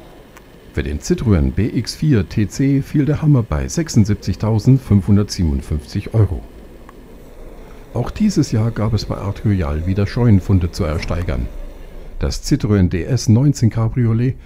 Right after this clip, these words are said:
erreichte tatsächlich ein Höchstgebot von einhunderteintausenddreihundertzwanzig Euro. Betrachtet man dagegen das Gebot für den Citroën D S Concorde mit einer Karosserie von Chaperon,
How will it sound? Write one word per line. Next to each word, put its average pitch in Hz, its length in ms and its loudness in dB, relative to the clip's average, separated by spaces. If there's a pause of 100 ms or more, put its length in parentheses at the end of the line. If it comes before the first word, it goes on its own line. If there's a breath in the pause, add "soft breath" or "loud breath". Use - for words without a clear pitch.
(120)
erreichte - 520 -2
tatsächlich 117 600 -2
ein 87 160 2
Höchstgebot 110 560 0
von 107 200 0
einhunderteintausenddreihundertzwanzig 101 1900 2
Euro. - 320 -4 (1700 soft breath)
Betrachtet 104 520 -2
man 98 160 6
dagegen 107 380 4
das 90 160 0
Gebot 123 380 -2
für 104 100 -2
den 90 140 2
Citroën 98 420 -2
D 82 160 -6
S 98 220 -6
Concorde 127 580 0
mit 87 140 0
einer 69 180 -4
Karosserie 85 560 -2
von 87 200 0
Chaperon, 95 580 0